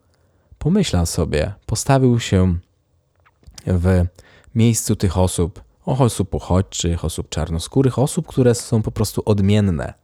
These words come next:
Mają inną sytuację życiową, mają, trochę inaczej wyglądają, są na przykład z innej kultury, mają inną wiarę, żeby, żebyście się postawili w, jakby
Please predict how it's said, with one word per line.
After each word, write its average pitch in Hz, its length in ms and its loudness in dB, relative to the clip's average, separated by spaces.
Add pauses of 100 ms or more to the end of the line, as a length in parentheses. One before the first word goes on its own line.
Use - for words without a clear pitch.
(760)
Mają 107 200 4 (160)
inną 127 680 4
sytuację 110 680 2
życiową, 85 760 0 (1080)
mają, 107 260 4 (400)
trochę - 260 0
inaczej 156 340 2
wyglądają, 101 840 4 (360)
są - 180 0
na 170 120 4
przykład 107 240 2
z 92 40 2
innej 90 220 2
kultury, 104 760 2 (1040)
mają 87 240 -2
inną 101 440 2
wiarę, 117 580 4 (580)
żeby, 143 240 0 (500)
żebyście 160 440 2
się 143 140 -2
postawili 92 600 0 (480)
w, - 80 -20
jakby 92 400 0